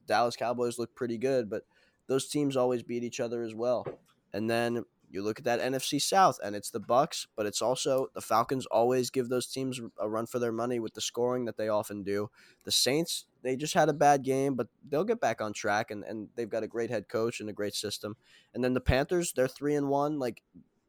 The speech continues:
those, those teams are tied, and they're gonna beat each other up. And,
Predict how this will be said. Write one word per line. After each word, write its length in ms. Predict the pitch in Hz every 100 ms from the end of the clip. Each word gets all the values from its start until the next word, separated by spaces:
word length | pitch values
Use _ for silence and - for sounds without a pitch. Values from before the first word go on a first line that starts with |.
| _
those, 260 | 131 147 151
those 240 | 147 156
teams 360 | - 175 160 151
are 140 | 131
tied, 420 | - 135 143 131
and 120 | 117 107
they're 80 |
gonna 160 | 123 131
beat 180 | 123 127
each 160 | 123
other 240 | 131 127 131
up. 180 | 143 113
And, 180 | 104